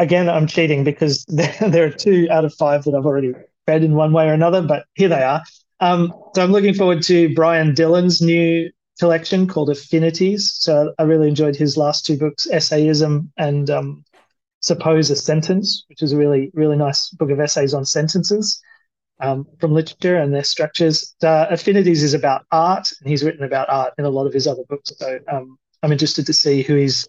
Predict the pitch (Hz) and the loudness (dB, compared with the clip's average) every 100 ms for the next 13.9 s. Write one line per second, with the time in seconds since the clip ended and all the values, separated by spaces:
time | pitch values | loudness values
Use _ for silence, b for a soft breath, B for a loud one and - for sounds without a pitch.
0 | - 170 139 147 151 147 139 139 143 156 | 0 0 2 0 0 0 0 -2 -4 -2
1 | 143 143 135 131 139 139 151 139 - 143 | -4 -4 -6 -4 -2 -2 -2 -4 -2 -2
2 | 165 - _ _ _ _ _ _ _ _ | -2 -8 _ _ _ _ _ _ _ _
3 | _ _ _ _ B _ 180 170 165 165 | _ _ _ _ B _ -2 0 2 0
4 | 160 B B _ _ - 185 202 202 196 | -2 B B _ _ -4 0 2 2 0
5 | 170 180 202 294 269 - 226 - 156 156 | 0 0 2 2 0 0 -2 0 0 2
6 | 190 196 196 190 190 190 190 196 202 - | 2 2 2 2 4 2 2 2 0 -2
7 | 165 170 180 170 143 160 165 165 160 - | 0 2 0 0 -2 0 2 2 0 -2
8 | 175 254 - B B - 160 170 190 220 | -4 -4 -10 B B -4 -2 0 0 0
9 | 226 202 - _ _ _ _ - 180 170 | 0 -2 -8 _ _ _ _ -4 -2 -2
10 | - 160 160 156 165 160 147 151 156 160 | 0 0 0 0 0 2 2 2 0 0
11 | 156 180 - 185 165 - 165 165 156 160 | 0 0 0 0 0 0 0 2 0 0
12 | 135 143 139 139 143 143 - _ _ 160 | 0 0 0 0 0 -2 -6 _ _ -2
13 | 160 - - 202 240 - 196 180 | -2 -2 -2 2 0 0 0 -2